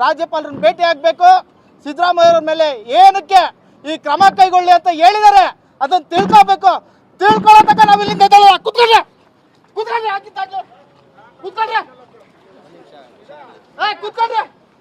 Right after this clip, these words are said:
ಆಗಿದ್ದಾಗ್ಲಿ ಕೂತ್ಕೊಳ್ರಿ. ಏ, ಕೆಲ್ಸನೇ ಮಾಡ್ತಾ ಇದೀವ ನಾವು. ಬಿಡು, ಆಯ್ತು. ಏನಕ್ಕೆ? ಅಲ್ಲ, ಇಲ್ಲಿ ನಾವು ಬಂದಿರೋ ಉದ್ದೇಶ ಏನ್ ಗೊತ್ತಾ ಸರ್? ಕಳ್ಳರನ್ನ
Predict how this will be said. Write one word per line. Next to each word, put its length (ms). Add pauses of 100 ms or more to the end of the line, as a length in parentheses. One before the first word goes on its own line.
(540)
ಆಗಿದ್ದಾಗ್ಲಿ 460
ಕೂತ್ಕೊಳ್ರಿ. 400 (1200)
ಏ, 40 (800)
ಕೆಲ್ಸನೇ 360
ಮಾಡ್ತಾ 200
ಇದೀವ 220
ನಾವು. 200
ಬಿಡು, 840 (260)
ಆಯ್ತು. 240 (600)
ಏನಕ್ಕೆ? 340 (1300)
ಅಲ್ಲ, 120 (480)
ಇಲ್ಲಿ 200
ನಾವು 240
ಬಂದಿರೋ 260
ಉದ್ದೇಶ 240
ಏನ್ 160
ಗೊತ್ತಾ 200
ಸರ್? 240 (640)
ಕಳ್ಳರನ್ನ 360